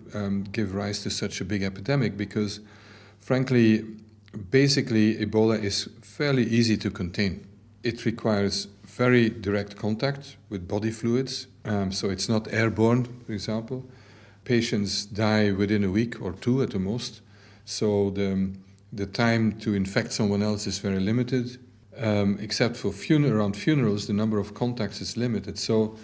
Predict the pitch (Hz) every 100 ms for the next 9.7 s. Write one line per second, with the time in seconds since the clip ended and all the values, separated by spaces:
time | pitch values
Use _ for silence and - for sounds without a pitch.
0 | - - - - 120 143 147 - 117 113
1 | 110 104 - - - - 117 120 131 123
2 | - - 127 107 90 - 107 101 - 98
3 | 101 - - 110 104 98 - 101 - 92
4 | 113 107 101 98 98 101 101 98 - 101
5 | 101 104 110 101 95 95 101 101 98 -
6 | - - - - - 117 127 123 - 156
7 | 131 110 - - 110 104 101 98 101 107
8 | 104 110 101 120 117 - 143 147 139 -
9 | - 107 - - - 135 113